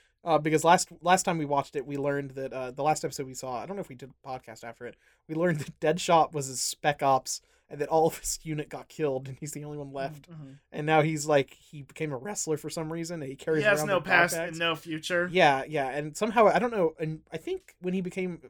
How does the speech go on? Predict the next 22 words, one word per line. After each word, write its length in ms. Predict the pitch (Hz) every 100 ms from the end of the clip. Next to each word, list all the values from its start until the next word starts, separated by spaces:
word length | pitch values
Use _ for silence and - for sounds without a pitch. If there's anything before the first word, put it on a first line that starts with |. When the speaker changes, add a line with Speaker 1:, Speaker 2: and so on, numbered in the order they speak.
| _
Speaker 1:
affiliated 400 | 151 180 175 160
with 140 | 139
Big 180 | 170 151
Rick 380 | 143 156 - _ _ _ _ _ _ _
in 260 | 147 139 139
the 160 | 139 135
first 360 | - 180 -
season, 340 | - 131 127 120 139
I 60 |
think 240 | - 240 170
it 80 |
must 240 | 147 160 -
have 100 | 135
been 160 | 139
because 300 | 131 - 139
Big 240 | 131 151 147
Rick 200 | 143 -
promised 360 | 160 143 139 147
him 80 | 139 135 139 151
a, 20 |
uh, 220 | 135 127 - _ _ _ _ 143
um, 300 | 131 123